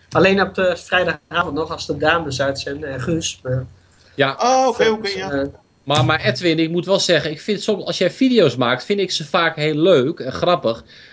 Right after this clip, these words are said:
Speaker 2: Maar jij, jij verwijdert ze vaak weer. Dat vind ik zonde. Zonde, echt waar.
Speaker 3: Ja, weet je, ik heb, eh, eh, ik wil graag beroemd worden met mijn muziek, hè. En dan,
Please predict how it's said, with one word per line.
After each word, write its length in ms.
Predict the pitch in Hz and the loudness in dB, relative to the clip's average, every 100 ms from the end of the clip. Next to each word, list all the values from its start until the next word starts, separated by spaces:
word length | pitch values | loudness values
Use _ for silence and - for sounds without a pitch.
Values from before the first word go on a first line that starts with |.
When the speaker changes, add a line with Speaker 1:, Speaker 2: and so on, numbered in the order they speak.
| - | -2
Speaker 2:
Maar 120 | 160 | 4
jij, 240 | 175 165 160 | 6 6 4
jij 180 | 151 | 2
verwijdert 600 | 127 131 120 202 269 233 | 0 -4 -4 -2 0 -2
ze 120 | - 196 | -2 -2
vaak 340 | 214 180 165 | 2 2 0
weer. 140 | 165 | 0
Dat 80 | 147 | 0
vind 140 | 147 147 | -4 -8
ik 60 | |
zonde. 440 | - 254 247 135 101 | -4 -2 0 0 -2
Zonde, 420 | - - 262 151 | -4 -4 -2 0
echt 180 | 139 165 | 0 0
waar. 300 | 156 120 92 - _ _ _ _ _ _ | 0 0 -2 -12 _ _ _ _ _ _
Speaker 3:
Ja, 800 | 285 175 190 190 190 190 185 190 | 2 6 8 8 8 6 4 2
weet 200 | 190 196 | 0 0
je, 240 | 208 202 202 | 0 0 -2
ik 160 | 165 | -6
heb, 140 | 196 190 | -8 -8
eh, 540 | - 185 185 185 180 180 180 _ _ _ | -4 -2 0 0 0 -2 -4 _ _ _
eh, 640 | - 156 165 165 170 165 165 165 _ _ | -4 0 0 2 2 2 -2 -6 _ _
ik 100 | 269 | -8
wil 160 | - 175 | -2 0
graag 260 | 175 165 - | 2 2 0
beroemd 320 | 147 190 196 | -4 -4 -2
worden 260 | 165 165 | -2 0
met 160 | 156 160 | -2 -2
mijn 180 | 156 147 | -2 0
muziek, 380 | 147 135 202 196 | 2 4 2 4
hè. 120 | 151 | 4
En 180 | 170 160 | 4 4
dan, 280 | 151 147 | 2 0